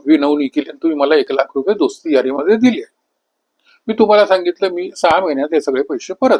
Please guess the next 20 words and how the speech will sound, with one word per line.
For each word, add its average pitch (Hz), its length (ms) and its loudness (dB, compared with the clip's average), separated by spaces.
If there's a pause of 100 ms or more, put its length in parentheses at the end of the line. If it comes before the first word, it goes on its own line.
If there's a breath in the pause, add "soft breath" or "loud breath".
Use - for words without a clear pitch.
(120)
करेल." 127 220 -6 (1300)
सहा 190 280 2
महिने 190 220 0
उलटून 170 420 0
गेले, 147 260 2 (1500)
सातवा 185 420 2
महिना 147 260 2
सुरू 147 260 -2
झाला, 123 260 -2
तुम्ही 156 280 -8
पोलाइटली 151 480 0 (340)
मला 147 180 0
एक 135 180 -4
रिमाइंड 143 460 0
केलं, 139 380 -6
मी 151 120 -6
म्हणेल, 139 300 -4
"देतोय 131 280 0
ना, 143 80 -10 (160)
देतोय, 135 300 -2